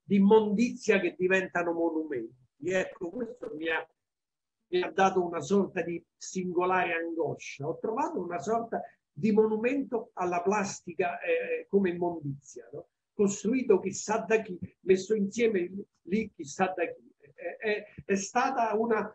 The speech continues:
una di quelle immagini, no, che danno il senso, no, della contraddizione anche del presente, no?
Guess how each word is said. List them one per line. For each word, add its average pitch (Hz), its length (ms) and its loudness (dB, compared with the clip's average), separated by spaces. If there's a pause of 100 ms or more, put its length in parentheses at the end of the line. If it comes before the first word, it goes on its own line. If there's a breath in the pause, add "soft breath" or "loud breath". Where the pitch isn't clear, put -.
(120)
una 294 240 2
di 196 140 0
quelle 226 220 6
immagini, 226 640 2
no, 202 240 -2
che 196 180 2
danno 226 340 2
il 202 160 -4
senso, 233 640 -2
no, 196 180 -4
della 214 300 6
contraddizione 208 920 0
anche 208 280 -2
del 170 220 -4
presente, 165 800 -6
no? 156 180 -4